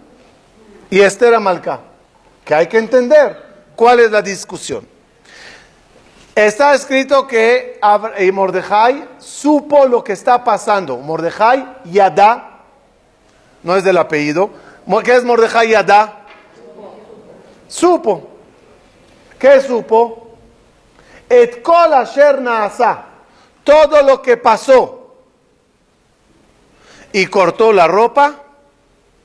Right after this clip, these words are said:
y se vistió de ropa de sac.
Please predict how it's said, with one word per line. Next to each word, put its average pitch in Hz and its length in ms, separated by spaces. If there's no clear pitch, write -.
y 226 120
se 196 200
vistió 233 500
de 190 160
ropa 214 380
de 165 760
sac. - 480